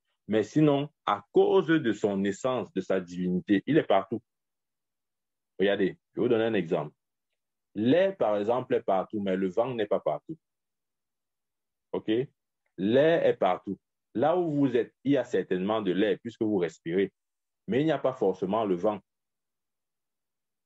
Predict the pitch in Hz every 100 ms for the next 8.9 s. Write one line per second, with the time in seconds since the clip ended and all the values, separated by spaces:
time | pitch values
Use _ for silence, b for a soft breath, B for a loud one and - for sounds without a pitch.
0 | _ _ _ _ _ 92 123 135 123 101
1 | 113 101 107 95 95 98 82 - _ -
2 | 110 151 147 110 143 151 123 - 135 123
3 | - 95 90 120 117 101 - 110 98 80
4 | - 196 _ _ _ _ _ _ _ _
5 | 98 98 95 - 110 101 131 131 104 92
6 | 92 92 110 107 104 95 92 78 78 -
7 | - _ _ _ _ _ _ - 139 -
8 | 107 98 98 98 95 123 123 -